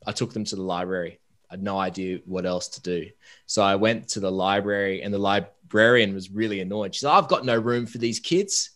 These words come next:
So I was like, "Oh, okay. Can we, is there any space I can take?" "Oh,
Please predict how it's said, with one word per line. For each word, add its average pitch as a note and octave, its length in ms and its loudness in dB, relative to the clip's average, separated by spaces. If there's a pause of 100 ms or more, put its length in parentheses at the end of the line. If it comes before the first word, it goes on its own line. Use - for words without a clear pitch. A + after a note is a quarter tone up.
(1000)
So A#2 260 2
I G#2+ 100 4
was G#2 140 -4
like, A2 180 -4
"Oh, A2+ 500 4
okay. A2+ 200 -6
Can C3+ 160 2
we, B2+ 80 4
is A#2 180 -2
there B2 140 6
any B2+ 220 0
space B2+ 400 -2
I B2 60 -2
can A2+ 120 -8
take?" A2+ 200 -4
"Oh, G2 160 -8